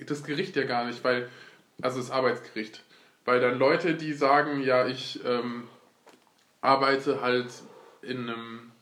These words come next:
Scheißjob oder so, ähm, können ja einfach sagen, ich gehe da nicht hin und dann können diese,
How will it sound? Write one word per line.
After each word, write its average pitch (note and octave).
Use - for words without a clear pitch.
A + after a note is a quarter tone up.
Scheißjob E3
oder E3
so, F#3+
ähm, B2+
können C#3
ja C3
einfach B2+
sagen, C#3
ich -
gehe C#3+
da E3
nicht E3+
hin A3+
und C#3
dann C3
können D3
diese, C#3